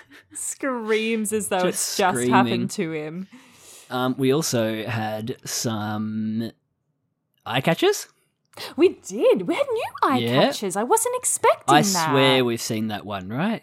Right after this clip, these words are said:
Speaker 1: Really?
Speaker 2: We've seen that one before.
Speaker 1: I don't
Speaker 2: Maybe
Speaker 1: think,
Speaker 2: it was
Speaker 1: I don't
Speaker 2: new.
Speaker 1: think we have.
Speaker 2: Ikior, it was jumping over Reki,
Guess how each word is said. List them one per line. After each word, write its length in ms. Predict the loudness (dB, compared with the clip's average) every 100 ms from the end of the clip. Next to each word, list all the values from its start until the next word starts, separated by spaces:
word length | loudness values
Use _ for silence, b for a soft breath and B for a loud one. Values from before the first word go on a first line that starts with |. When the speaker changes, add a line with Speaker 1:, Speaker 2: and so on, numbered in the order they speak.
| 2
Speaker 1:
Really? 180 | 6 6
Speaker 2:
We've 80 | 6
seen 240 | 4 2
that 160 | -2 -8
one 140 | -12
before. 540 | -12 -12 -14 -12 -14 -16 _ _ _ _ _
Speaker 1:
I 160 | -6 -4
don't 120 | 2
Speaker 2:
Maybe 220 | 4 6 4
Speaker 1:
think, 100 | 2
Speaker 2:
it 40 |
was 140 | 2 2
Speaker 1:
I 120 | 2
don't 80 | 2
Speaker 2:
new. 120 | 2
Speaker 1:
think 200 | 0 2
we 140 | 0
have. 960 | 0 -2 -4 -2 -2 -2 -8 -14 -18 -8 -8
Speaker 2:
Ikior, 680 | -4 0 2 4 4 2 -2 -12 _ _ _ _ _ b b b _ _ _ _
it 80 | -8
was 140 | -8 -4
jumping 400 | -2 0 2 0
over 240 | -2 -2
Reki, 460 | -2 -2 -4 -6